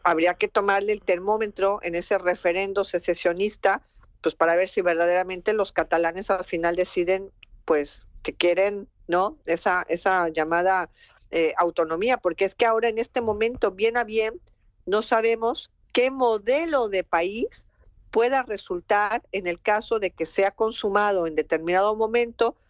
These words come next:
la, una cesión, ¿no? Una independencia de Cataluña y luego siga la independencia vasca, si esto terminara siendo un, un modelo de confederaciones, ¿no?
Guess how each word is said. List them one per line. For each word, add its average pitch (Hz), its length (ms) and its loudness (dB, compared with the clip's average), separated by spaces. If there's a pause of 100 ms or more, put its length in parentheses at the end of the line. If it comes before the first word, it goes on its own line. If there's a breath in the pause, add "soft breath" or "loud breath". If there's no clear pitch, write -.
(340)
la, 175 580 0
una 202 320 -2
cesión, 220 680 -2 (100)
¿no? 208 240 -2 (800)
Una 202 160 0
independencia 208 640 0
de 196 40 -2
Cataluña 240 720 0
y 190 120 2
luego 208 220 2
siga 214 280 0
la 180 100 0
independencia 180 720 0
vasca, 233 480 0 (340)
si 202 360 0
esto 214 260 0
terminara 220 500 0
siendo 240 540 0 (920)
un, 233 420 -2
un 233 160 0
modelo 233 580 2 (260)
de 202 140 -2
confederaciones, 214 1400 0
¿no? 311 300 0